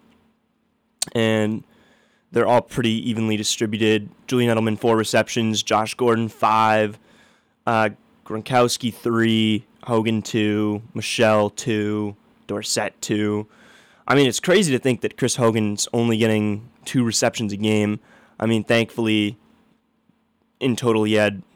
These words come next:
you know, he averaged, or I'll say this, he averaged twenty-three point five, uh, per reception, per catch. But, um, you know, you'd like to see somebody like Chris Hogan get a little bit more receptions. Uh, the only receiving touchdowns on the day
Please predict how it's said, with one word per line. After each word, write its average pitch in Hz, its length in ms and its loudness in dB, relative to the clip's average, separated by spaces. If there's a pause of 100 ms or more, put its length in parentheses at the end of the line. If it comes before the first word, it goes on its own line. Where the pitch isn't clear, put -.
(220)
you 113 80 -4
know, 107 120 0
he 117 140 0
averaged, 110 540 0
or 135 160 4
I'll 120 300 4
say 120 120 0
this, 107 140 -4
he 120 140 -4
averaged 110 340 -2
twenty-three 110 360 -2
point 107 260 -6
five, 104 420 -4 (540)
uh, 107 300 2 (680)
per 117 160 0
reception, 107 680 -4 (120)
per 110 120 -4
catch. - 340 -4
But, 110 260 2 (580)
um, 107 520 0 (720)
you 127 80 0
know, 110 100 2
you'd 110 160 0
like 110 180 0
to - 80 -8
see 113 220 -4
somebody 110 260 0
like 98 120 -4
Chris - 200 -6
Hogan 107 340 -2
get 101 120 -2
a 104 40 -4
little 107 160 -2
bit 104 120 -6
more 107 160 0
receptions. 107 680 -4 (640)
Uh, 107 320 2
the 107 140 -2
only 131 360 2
receiving 123 440 -2
touchdowns 113 500 0
on 107 60 0
the 104 80 -2
day 110 500 2